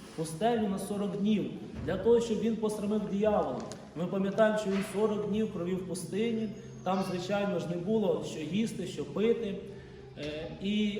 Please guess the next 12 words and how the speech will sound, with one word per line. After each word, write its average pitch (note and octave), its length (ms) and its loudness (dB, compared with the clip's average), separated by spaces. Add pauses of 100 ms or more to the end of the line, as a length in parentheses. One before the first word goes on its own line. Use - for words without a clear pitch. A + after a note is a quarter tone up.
(140)
уже E3+ 320 0
коли G3 160 2
Він G3+ 120 2
взалкав, F3+ 840 2
диявол F#3 280 2
приступив F3+ 720 2
до A3 100 4
нього G#3 380 2
і E3+ 40 0
почав G3+ 380 0
його G3 120 0
спокушати, G3+ 800 0